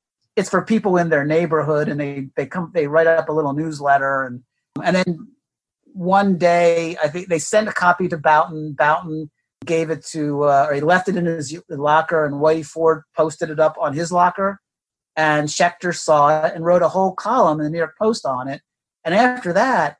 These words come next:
these two kids are getting hundreds and hundreds and hundreds of applications to join the Jim Bouton fan club, all of them with quarters taped to the back of the envelope. And, and so then that's,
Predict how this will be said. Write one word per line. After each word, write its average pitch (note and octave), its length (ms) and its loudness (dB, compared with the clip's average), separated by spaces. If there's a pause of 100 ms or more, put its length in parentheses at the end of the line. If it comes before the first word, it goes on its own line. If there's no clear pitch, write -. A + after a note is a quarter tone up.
(160)
these G#3 360 -2
two A3+ 160 -2
kids E3+ 380 -4
are F3 180 0
getting D#3+ 540 -2 (280)
hundreds F#3 460 0
and D#3 120 -4
hundreds F3+ 360 -2
and D3 120 -4
hundreds E3+ 480 -2
of D#3+ 100 0
applications D#3 800 -2
to D#3 100 -10
join E3 240 2
the D#3 80 0
Jim D3+ 240 -2
Bouton C#3+ 500 0 (300)
fan G3+ 240 0
club, C3 480 -4 (220)
all A3+ 180 2
of G#3 60 0
them F3 200 2
with E3+ 240 -4 (100)
quarters G#3 520 -2
taped - 280 -10
to E3 60 -6
the D#3 80 -4
back D3+ 300 2
of D3+ 60 -8
the D3 100 0
envelope. E3+ 380 0 (400)
And, D#3+ 400 2
and D3+ 120 -4
so - 240 -8
then D#3 400 -2
that's, C#3+ 300 -2